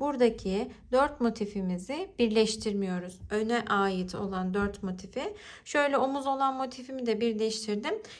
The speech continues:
Şimdi bunu da bu şekilde arkaya birleştireceğim ve şurada bir birleştirme yapacağız. E, boy olarak da birleştirirken tam şu üç motifin birleşim noktasını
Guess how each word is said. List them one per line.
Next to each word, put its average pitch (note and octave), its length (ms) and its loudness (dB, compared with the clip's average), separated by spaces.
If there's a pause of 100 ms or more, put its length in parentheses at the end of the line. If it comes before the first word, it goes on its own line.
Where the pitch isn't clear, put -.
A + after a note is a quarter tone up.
Şimdi C#4 320 -4
bunu D4 240 -2
da E4+ 160 0
bu D4+ 60 -8
şekilde C#4 420 -4
arkaya B3+ 460 4
birleştireceğim G#3 760 0 (100)
ve C4 340 -2 (280)
şurada E4+ 540 4
bir D4+ 120 -2
birleştirme B3 640 0
yapacağız. F#3+ 680 -2 (220)
E, A3 160 2
boy B3+ 220 4
olarak G#3 480 0
da G#3 140 -2
birleştirirken A3+ 920 -2
tam D#4+ 240 -2
şu D#4+ 340 -6 (240)
üç - 260 -6
motifin C#4 580 -6
birleşim B3 500 0
noktasını G#3 880 -4